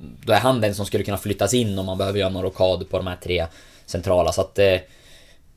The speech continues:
Men, eh, nej, men det låter ju inte som någon omöjlighet att Erik Björkander skulle kunna bli aktuell för, för att gå på lån, eh, åtminstone under våren då, för att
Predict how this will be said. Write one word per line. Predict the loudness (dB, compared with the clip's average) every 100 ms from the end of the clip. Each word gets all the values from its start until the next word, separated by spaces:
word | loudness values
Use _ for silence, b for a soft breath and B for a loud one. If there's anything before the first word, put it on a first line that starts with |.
| -8
Men, | -4 -2
eh, | -2 0 0
nej, |
men | 2 4
det | 6
låter | 6 4
ju |
inte | -4
som | -2 0
någon | 2
omöjlighet | 2 2 4 4 4 0
att | 0
Erik | -2 -2
Björkander | -2 -2 -2 -4
skulle | -4 -4
kunna | -4 -2
bli | -4
aktuell | -2 -2 -2 -2
för, | 0 0 -2
för | -4
att | -4
gå | -2
på | -2
lån, | -2 -2 -4 -8 -14
eh, | -16 -14 -6
åtminstone | -4 -2 -2 -2 -2
under | 0
våren | 4 6 4
då, | 0
för | -4 -2 -2
att | -4